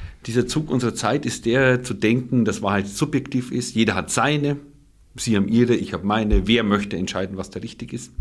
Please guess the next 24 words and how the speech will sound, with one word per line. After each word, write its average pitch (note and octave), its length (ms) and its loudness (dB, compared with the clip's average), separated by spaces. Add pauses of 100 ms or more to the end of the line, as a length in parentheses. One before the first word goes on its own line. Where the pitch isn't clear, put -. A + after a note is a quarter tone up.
(640)
Und G#2+ 180 0
dergleichen G2+ 460 2
mehr. G2 280 2 (580)
Was - 160 -2
dabei A2+ 220 0
aber A2 180 -2
verkannt A#2+ 580 -2
wird, G#2 180 2
ist - 200 -6
eben, G2 720 0 (240)
dass - 140 -8
die - 100 -4
Frage, G#2 520 0
was B2 280 0
denn G2+ 260 0
Wahrheit G2+ 360 -2
überhaupt F#2+ 380 -6
ist, - 440 -2
überhaupt G2 240 0
nicht E2 120 -8
beantwortet - 540 -12
ist. - 260 -16 (1000)
Und, F#2 320 -2
äh, F#2 320 2